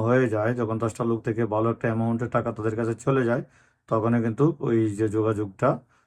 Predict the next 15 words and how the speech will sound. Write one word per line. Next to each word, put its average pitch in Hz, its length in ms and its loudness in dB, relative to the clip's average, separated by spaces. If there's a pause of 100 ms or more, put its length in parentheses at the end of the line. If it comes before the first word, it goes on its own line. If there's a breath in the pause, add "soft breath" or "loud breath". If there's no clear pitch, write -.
(160)
বা 110 100 -2
তাদের 110 300 2
যে 113 120 2 (240)
উইথড্র 113 360 0
করার 117 300 2
যে 117 80 2
সিস্টেমটা 123 460 -2 (120)
সবগুলো 117 380 0
কিন্তু 110 180 0 (160)
বন্ধ 110 220 -2 (120)
করে 101 140 -2
দেয়। 98 160 -8 (420 soft breath)
তখন 120 220 0
আপনাকে 120 300 2 (100)
Binance-এ 117 460 0